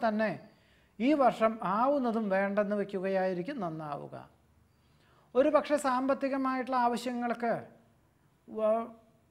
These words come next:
വർഷങ്ങൾക്ക് മുമ്പേ അല്ലെങ്കിൽ മാസങ്ങൾക്ക് മുമ്പേ വാങ്ങിയതായിട്ടുള്ള ഗൃഹം, ഭൂമി എന്നിവ വിൽക്കുവാനുള്ള സാഹചര്യം ഉണ്ടായിത്തീരും. പക്ഷേ നഷ്ടത്തിന് കൊടുക്കേണ്ടതായ സാഹചര്യം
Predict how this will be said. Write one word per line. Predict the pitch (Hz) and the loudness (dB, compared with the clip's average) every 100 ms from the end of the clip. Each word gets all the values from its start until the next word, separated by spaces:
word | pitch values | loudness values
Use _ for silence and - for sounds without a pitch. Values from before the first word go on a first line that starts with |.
| - | -4
വർഷങ്ങൾക്ക് | 202 202 233 226 233 233 | -4 -2 -2 0 0 2
മുമ്പേ | 220 220 226 | 0 4 4
അല്ലെങ്കിൽ | 220 220 220 208 | 4 0 -2 -2
മാസങ്ങൾക്ക് | 202 196 220 214 226 208 | -2 -2 -2 -2 -2 -4
മുമ്പേ | 208 214 208 | -2 0 0
വാങ്ങിയതായിട്ടുള്ള | 202 202 208 208 196 208 196 | 0 0 0 2 0 0 -2
ഗൃഹം, | 180 208 214 - - _ _ 117 | 0 0 -2 -10 -20 _ _ -10
ഭൂമി | 151 185 208 220 196 | -4 0 0 0 0
എന്നിവ | 208 208 185 | 0 0 2
വിൽക്കുവാനുള്ള | 185 175 262 262 254 233 233 233 | -2 -2 0 2 2 2 2 2
സാഹചര്യം | 208 214 208 214 | 0 0 -2 -2
ഉണ്ടായിത്തീരും. | 202 202 202 202 190 226 - - - - | 0 0 0 -2 -4 -6 -12 -20 -20 -10
പക്ഷേ | 190 - 190 185 - - _ _ - 190 | -10 -2 0 0 -6 -18 _ _ -6 0
നഷ്ടത്തിന് | 202 202 277 277 277 247 | 0 0 0 2 2 2
കൊടുക്കേണ്ടതായ | 196 190 202 196 196 190 185 | -2 0 -2 0 0 -2 -2
സാഹചര്യം | 175 175 180 180 | -4 -4 -4 -6